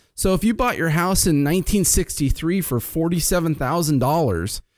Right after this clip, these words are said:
and it's now worth seven hundred thousand dollars, well, the theory was if you had just left that kid to your, the, geez,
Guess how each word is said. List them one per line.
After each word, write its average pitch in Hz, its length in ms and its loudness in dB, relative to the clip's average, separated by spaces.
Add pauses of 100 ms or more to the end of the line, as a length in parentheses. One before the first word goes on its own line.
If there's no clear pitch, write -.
(200)
and 147 140 0
it's 160 160 0
now 190 180 2
worth 160 220 2
seven 180 340 2
hundred 165 320 2
thousand 123 400 0
dollars, 123 600 -2 (720)
well, 151 160 0
the 156 120 -2
theory 262 400 0
was 135 300 4
if 143 140 -2
you 214 80 0
had 320 100 0
just 254 220 0
left 160 260 0
that 180 240 -2
kid 165 300 2
to 156 80 2
your, 123 240 4 (240)
the, 110 220 -4
geez, 98 500 -8